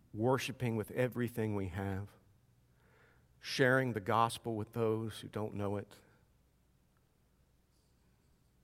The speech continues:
giving to those in need as best we can. Pray for Patrick and Eddie because, as you know, Lord, this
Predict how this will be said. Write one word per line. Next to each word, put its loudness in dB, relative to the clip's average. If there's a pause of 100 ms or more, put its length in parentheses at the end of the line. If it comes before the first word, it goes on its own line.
(140)
giving 2
to -8
those -2
in -4
need -2
as -6
best -8
we -10
can. -10 (2500)
Pray 6
for -6
Patrick 0
and 0
Eddie 2
because, -8 (880)
as -8
you 0
know, 4
Lord, -2
this -8